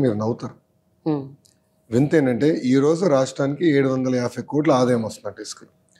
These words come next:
Speaker 1: బాబు గారు ఉచిత ఇసుక విధానం వల్ల రాష్ట్రానికి సంవత్సరానికి ఏడు వందల యాభై కోట్లు నష్టం జరిగింది. అందుకే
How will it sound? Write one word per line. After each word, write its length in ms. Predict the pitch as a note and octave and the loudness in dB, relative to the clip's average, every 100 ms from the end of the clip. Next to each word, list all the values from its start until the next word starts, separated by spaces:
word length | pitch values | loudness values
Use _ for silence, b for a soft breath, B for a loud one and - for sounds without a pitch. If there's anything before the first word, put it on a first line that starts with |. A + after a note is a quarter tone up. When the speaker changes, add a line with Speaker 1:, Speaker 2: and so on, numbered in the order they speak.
| b b b b | b b b b
Speaker 1:
బాబు 340 | A2 B2 D3+ E3+ | 0 4 4 4
గారు 120 | F3 D#3 | 4 2
ఉచిత 200 | - - F3+ C#3+ | -2 0 2 2
ఇసుక 200 | - D#3+ C3 | 0 2 2
విధానం 360 | B2 C3 B2 A2 | 2 2 0 -4
వల్ల 200 | A2 G#2+ C3+ F#3+ - B B B G#2+ | -6 0 2 0 -2 B B B -2
రాష్ట్రానికి 500 | B2 C#3+ - D#3+ D#3 | 2 2 2 0 2
సంవత్సరానికి 600 | - C#3 C3+ B2+ D3 D3+ B2+ | -2 0 -2 0 -2 0 0
ఏడు 100 | B2+ | 2
వందల 200 | C3 B2 | 2 2
యాభై 340 | A#2 A2+ A2 A2 | 0 -2 -6 -10
కోట్లు 340 | - A2 B2+ A#2 | -8 -6 -4 -4
నష్టం 280 | G2+ - A#2 G#2+ | -4 -4 -2 -2
జరిగింది. 320 | G#2+ A2 D3+ A3 b b b | -2 -2 -2 -6 b b b
అందుకే 340 | B2+ C#3+ F3 | -2 0 2